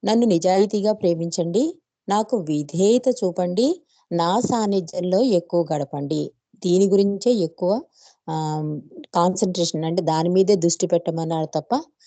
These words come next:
ఈ సంస్కారాల గురించి అస్సలు పట్టించుకోవద్దు అని బాబా ఖచ్చితంగా చెప్పేశారు. కాబట్టి మనకి ప్రా-, ప్రేమికులుగా మండలికి కూడా బాబా, బాబా అదే చెప్పారు. ప్రేమికులుగా కూడా బాబా ఏం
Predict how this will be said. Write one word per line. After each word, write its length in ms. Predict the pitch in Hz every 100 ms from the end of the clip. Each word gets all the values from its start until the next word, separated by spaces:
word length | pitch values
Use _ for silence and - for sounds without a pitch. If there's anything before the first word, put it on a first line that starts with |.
| _ 156
ఈ 100 | 151
సంస్కారాల 840 | 165 170 185 - 214 208 202 180
గురించి 320 | 175 175 196
అస్సలు 500 | 175 - - - 220
పట్టించుకోవద్దు 1300 | 220 170 - 170 160 170 160 156 139 147 156 147 -
అని 140 | 156 147
బాబా 360 | 147 151 233 339 - - _ -
ఖచ్చితంగా 580 | - - 220 233 208
చెప్పేశారు. 580 | 196 170 - 147 151 139 - _
కాబట్టి 560 | - 151 165 233 330 - _ _ _
మనకి 480 | 160 165 202 190 254
ప్రా-, 360 | 254 175 160 -
ప్రేమికులుగా 880 | - 170 175 196 214 208 208 233 262
మండలికి 460 | 160 165 175 214 240
కూడా 220 | 233 220
బాబా, 320 | 220 208 185 180
బాబా 340 | 165 160 156 175
అదే 160 | 160
చెప్పారు. 500 | 165 170 - 165 262 - _ _ _
ప్రేమికులుగా 720 | 185 185 220 220 220 220 214 214
కూడా 300 | 208 208 240
బాబా 320 | 196 180 185
ఏం 220 | 175 170